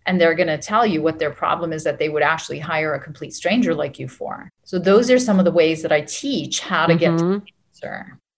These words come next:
Speaker 2: So good. And even thinking about, and I'm sure you teach this, like, how do you identify those people and how, what do you say to them to give them, to get them to give you time to,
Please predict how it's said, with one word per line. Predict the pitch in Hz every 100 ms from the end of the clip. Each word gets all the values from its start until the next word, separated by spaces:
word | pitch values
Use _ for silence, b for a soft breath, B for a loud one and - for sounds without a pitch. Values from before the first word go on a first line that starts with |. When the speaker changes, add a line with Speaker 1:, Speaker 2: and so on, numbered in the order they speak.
| _ _
Speaker 2:
So | - 226
good. | 214 226
And | 240 247 254 - B B
even | 269 359 427 302
thinking | 311 359 359 302
about, | 254 220 220 214 -
and | - 220 214
I'm | 226
sure | 208 302
you | 262 233
teach | 311 330 -
this, | - 202 202
like, | 226 214
how | 247 220
do | 247
you | 247
identify | 247 233 285 370 240 160
those | 165 160
people | - 190 185 160
and | 180
how, | 202 208 202
what | 196 220 226
do |
you | 240 240
say | - 269
to | 302
them | 220 196 190
to |
give | 190 214 214
them, | 220 208 B B -
to |
get | 220 233 233
them | 233 220
to | 254
give | 196 233 226
you | 226
time | - 247 240 214 196 208
to, | - 214